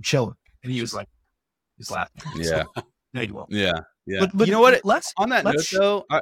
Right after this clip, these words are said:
Speaker 1: Hey, go ahead.
Speaker 2: I just wanna make a quick comment on that note, because I think that you are absolutely right. But I think that for m-, some, maybe most, I'm not really sure. For some people, when you hit a certain earnings threshold,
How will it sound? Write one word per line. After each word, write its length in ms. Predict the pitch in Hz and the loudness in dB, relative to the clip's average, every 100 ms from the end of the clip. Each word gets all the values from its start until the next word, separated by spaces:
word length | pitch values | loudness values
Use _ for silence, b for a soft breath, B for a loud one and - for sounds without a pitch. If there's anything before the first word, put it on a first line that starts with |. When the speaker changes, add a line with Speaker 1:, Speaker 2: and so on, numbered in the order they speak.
| - | -2
Speaker 1:
Hey, 80 | |
go 80 | 143 | -4
ahead. 160 | 127 123 | -4 -4
Speaker 2:
I 60 | 147 | -6
just 120 | 170 | -4
wanna 120 | 202 | -2
make 120 | 190 160 | -2 -4
a 60 | |
quick 140 | 175 - | -6 -2
comment 260 | 123 117 107 | 0 0 0
on 80 | 95 | -2
that 140 | 95 | -2
note, 220 | 87 69 | -4 -6
because 200 | 110 143 147 | -6 -6 -4
I 60 | 131 | 0
think 240 | 165 175 | 0 0
that 120 | 170 | -2
you 140 | - 131 | 0 2
are 140 | 110 | 2
absolutely 520 | 95 101 107 123 95 90 | 4 0 2 -2 -2 -2
right. 400 | 82 85 104 - _ _ - | 0 0 0 -4 _ _ -20
But 560 | 110 98 120 117 107 - | -18 -2 4 4 4 0
I 140 | 113 | -2
think 400 | 110 - 151 156 | -2 -4 -4 -2
that 260 | - 110 92 | 2 2 2
for 280 | - 113 101 | -4 -2 -2
m-, 340 | 95 98 98 - | -2 -4 -6 -8
some, 640 | - - 135 131 135 123 | -6 0 4 4 2 -2
maybe 240 | 113 123 | -2 -2
most, 440 | 98 92 95 107 - | -2 0 0 -2 -4
I'm 120 | 104 | -4
not 100 | 95 | -4
really 160 | 90 90 | -2 -4
sure. 320 | - 71 - b b b b _ | -4 -8 -10 b b b b _
For 80 | 101 | -6
some 300 | - 151 170 | 2 2 2
people, 500 | 110 - 76 76 - _ _ _ _ _ _ _ - | -4 -6 -6 -8 -12 _ _ _ _ _ _ _ -14
when 220 | 107 107 117 | -4 -2 0
you 120 | 170 | 0
hit 160 | 151 127 | 0 0
a 60 | |
certain 420 | - 110 107 95 98 | 0 0 -2 -4 -6
earnings 340 | 95 90 87 | -6 -6 -8
threshold, 540 | - 80 - - - | -8 -8 -8 -10 -12